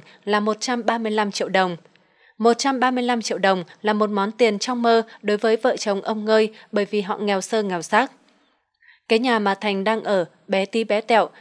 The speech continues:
cũng mốc như một cái chuồng trâu. Đồ đạc bên trong, thứ giá trị nhất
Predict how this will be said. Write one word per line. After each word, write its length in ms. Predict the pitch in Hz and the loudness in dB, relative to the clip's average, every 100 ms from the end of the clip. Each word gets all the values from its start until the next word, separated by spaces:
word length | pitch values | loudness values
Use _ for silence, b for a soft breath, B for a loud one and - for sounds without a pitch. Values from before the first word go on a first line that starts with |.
| B | B
cũng 200 | - 214 | -6 -2
mốc 220 | 269 294 | -2 -2
như 220 | 240 233 220 | -4 -4 0
một 260 | 190 - | -2 -2
cái 140 | 185 185 | -4 -2
chuồng 200 | 233 196 | -4 0
trâu. 280 | 226 214 208 b b b | 4 2 2 b b b
Đồ 140 | 220 220 | 0 2
đạc 240 | 208 214 | 2 0
bên 180 | 226 226 | -2 -4
trong, 280 | - 233 220 B B | 2 2 2 B B
thứ 140 | 226 | -2
giá 200 | 214 208 | 0 0
trị 140 | 208 262 | -2 -4
nhất 220 | 226 - | -2 -2